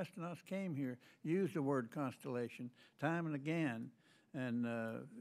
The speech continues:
Cornyn and, uh, Armstrong, Stafford. And it means a lot to those old heroes of the past who came here before this committee to, to take on the striking of a line through the word Constellation that brought us here, that spawned this hearing. Uh,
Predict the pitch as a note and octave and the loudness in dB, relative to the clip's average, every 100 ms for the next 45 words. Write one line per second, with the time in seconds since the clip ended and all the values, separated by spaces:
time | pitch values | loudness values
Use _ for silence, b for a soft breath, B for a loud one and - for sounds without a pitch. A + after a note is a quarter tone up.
0 | G3+ - F3 F3+ C#3+ B2 A2+ A#2+ A2+ A2 | -16 -2 2 2 2 2 0 0 -2 -2
1 | A#2 A2+ C3 F3 D3+ E3 - D#3 C3+ A#2+ | -2 -4 -6 0 2 2 -2 -2 0 0
2 | - D#3+ E3 C#3+ B2 - _ b b b | -2 0 2 0 -8 -12 _ b b b
3 | D#3 F#3+ G#3+ G3 F#3+ E3 E3+ F#3+ - D3+ | -2 0 4 6 6 4 4 4 4 4
4 | D3 C3+ C#3+ C#3 C#3+ D3+ C#3 C3 A#2 B2+ | 6 8 6 6 6 6 6 4 0 2
5 | B2+ C3+ C3 - C#3 - F#3 F3 D#3 D#3+ | 6 6 4 2 0 0 0 2 2 2
6 | D#3 C#3 B2+ D#3+ D#3 D3+ - - C#3 D#3 | 2 0 2 2 4 2 0 -2 2 2
7 | C#3 A#2+ C3 B B B D3+ A#2 D#3+ E3 | 0 -2 -6 B B B -6 0 4 4
8 | E3 D#3+ D3 C3+ C3 - C3 - - D#3+ | 4 6 6 6 2 -4 -6 -6 2 4
9 | D3 - C#3+ C3+ C#3 D3 D3+ B2+ D3 D3 | 4 0 0 2 2 2 2 0 0 0
10 | C3+ B2+ E3+ E3+ B2+ - D3 C3+ - B2+ | 2 2 2 2 -2 -2 -2 -2 -4 -2
11 | B2 A#2 C#3 A#2+ C#3 C#3 F3 D#3 B2 - | -2 -4 -6 -6 0 2 2 2 -4 -6
12 | C#3 A#2+ B2+ - - E3 F3+ D3 B2+ B2+ | -6 -4 -8 -10 -4 0 2 4 4 0
13 | - E3 C3+ A2+ - b b b b b | 0 -2 -2 -6 -14 b b b b b
14 | C3 C3 | -6 -6